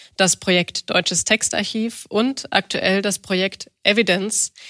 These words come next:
in dem gemeinsam mit Informatikern der Universität Darmstadt Methoden des maschinellen Lernens für die lexikografische Arbeit genutzt werden.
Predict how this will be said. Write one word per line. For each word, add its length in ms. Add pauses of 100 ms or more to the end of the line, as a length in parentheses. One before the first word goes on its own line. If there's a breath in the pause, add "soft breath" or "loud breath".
(160 loud breath)
in 140
dem 180
gemeinsam 560
mit 140
Informatikern 880
der 200
Universität 720
Darmstadt 600 (260 loud breath)
Methoden 480
des 180
maschinellen 560
Lernens 500
für 240
die 120
lexikografische 1080
Arbeit 240
genutzt 380
werden. 340